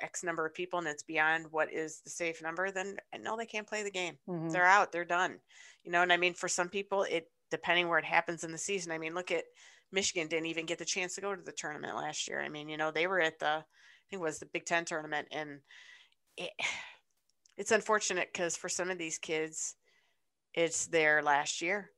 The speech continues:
Speaker 1: Or
Speaker 2: And I
Speaker 1: they're
Speaker 2: think
Speaker 1: heading
Speaker 2: about
Speaker 1: to
Speaker 2: that
Speaker 1: the
Speaker 2: too.
Speaker 1: N F L, they're heading to professional leagues, you know,
Speaker 2: Yeah.
Speaker 1: I mean, it's,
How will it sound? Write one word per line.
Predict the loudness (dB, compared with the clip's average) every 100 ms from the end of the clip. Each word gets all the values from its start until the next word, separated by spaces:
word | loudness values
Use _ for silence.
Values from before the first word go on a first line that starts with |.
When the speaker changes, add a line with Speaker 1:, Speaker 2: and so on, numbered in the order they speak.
| _
Speaker 1:
Or | 2
Speaker 2:
And | 4
I |
Speaker 1:
they're | 8
Speaker 2:
think | 8 10
Speaker 1:
heading | 12
Speaker 2:
about | 12
Speaker 1:
to | 12
Speaker 2:
that | 10 12 12
Speaker 1:
the |
Speaker 2:
too. | 12 12
Speaker 1:
N | 6
F | 4 6
L, | 10 10 10
they're | 4
heading | 2 -2 -4
to | -6 -6 -12 _
professional | -6 2 2 2 -4 -2
leagues, | -2 0 4
you |
know, | 6
Speaker 2:
Yeah. | 6
Speaker 1:
I | 6
mean, | 0 0
it's, | 0 0 -6